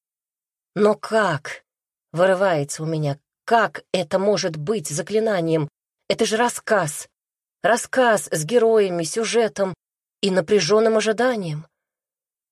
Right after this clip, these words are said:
Принц снова улыбается своей холодной, безрадостной улыбкой. "И он сразу затягивает, да?" Он прав. Несмотря на все мои усилия,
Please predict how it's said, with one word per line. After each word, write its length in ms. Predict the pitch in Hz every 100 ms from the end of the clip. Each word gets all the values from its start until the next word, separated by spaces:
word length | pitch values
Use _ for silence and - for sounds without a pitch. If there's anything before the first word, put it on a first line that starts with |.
| _ _ _ _
Принц 380 | 170 190 185 -
снова 460 | - 208 214 175 165
улыбается 680 | 165 170 175 208 160 - 151
своей 300 | - 160 156
холодной, 680 | - 165 196 165 151 151 -
безрадостной 760 | 143 151 170 165 147 - 156
улыбкой. 600 | 156 156 151 - 135 131 _ _ _ _ _ _ _ _ -
"И 100 | 139
он 160 | 143
сразу 380 | 147 - 147 147
затягивает, 920 | 143 147 - 156 127 117 110 110 110
да?" 240 | 127 139 - _ _ _ _ _ _ _ _ _ _ _
Он 240 | 165 151
прав. 460 | 160 139 135 - _ _ _ _ _ _ _ _ _ _ _
Несмотря 600 | 160 180 165 185 175 185 190
на 140 | 160
все 280 | 151 - 175
мои 220 | 156 156
усилия, 720 | 156 151 - 190 160 139 131